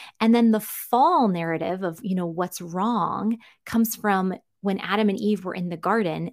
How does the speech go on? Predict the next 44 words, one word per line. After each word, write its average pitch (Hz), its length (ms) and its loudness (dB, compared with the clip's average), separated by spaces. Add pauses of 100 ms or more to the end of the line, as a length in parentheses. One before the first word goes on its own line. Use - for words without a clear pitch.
they 202 580 0
chose, 175 920 0
rather 185 260 -2
than 180 260 -6
loving, 175 360 -4
trusting, 175 400 -10
and 170 100 -6
obeying 170 320 -6
God, 160 380 -2 (300)
they 208 100 2
chose 226 300 2
to 202 120 -4
love, 175 300 -4
trust, - 340 -8
and 170 80 -6
obey 160 220 -4
themselves. 165 800 -8 (340)
And 196 100 0
they 196 60 2
ate 202 240 -2
the 202 80 -6
fruit - 560 -2
of 190 240 -4
the 190 100 -6
tree 190 260 -6
of 190 80 -4
the 196 100 -2
knowledge 170 320 -2
of 202 140 -10
good 165 160 -4
and 214 100 2
evil, 185 400 -4 (320)
which - 500 -4
introduced 175 500 -6
sin 226 360 2
into 175 200 -4
the 175 120 0
world, 165 360 -4
and 180 120 -4
then 180 140 -2
God 156 320 -2
cursed - 340 -6
the 175 80 -4
ground. 208 440 -6